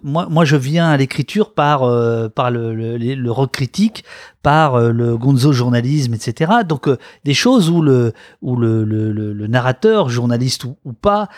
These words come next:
euh, est impliqué dans l'histoire. Et ça me semble extrêmement important de dire d'où l'on parle. Et donc, euh, là, avec, euh, Dernière Sommation, euh, le, le roman, c'est, là, je franchis le, le Rubicon. Euh, je,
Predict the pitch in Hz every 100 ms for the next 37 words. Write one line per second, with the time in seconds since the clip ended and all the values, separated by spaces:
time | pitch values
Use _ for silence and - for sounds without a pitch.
0 | - _ 123 131 143 - 156 - 156 -
1 | 190 143 117 - 110 101 _ - - _
2 | - 135 147 156 156 170 196 165 - 151
3 | 147 147 - 226 170 147 175 131 151 160
4 | 131 120 101 104 _ - - - 123 131
5 | 185 175 - 143 135 127 160 196 175 135
6 | 135 - 127 135 135 131 147 127 120 -
7 | 208 226 208 _ - 127 120 117 117 147
8 | 127 120 131 170 220 208 - - - 175
9 | - 151 180 165 139 175 151 - 175 131
10 | 113 - - - - 123 151 143 139 131
11 | 110 - - - - - - 123 117 110
12 | 110 113 120 120 - 135 - - - 165
13 | - - _ 151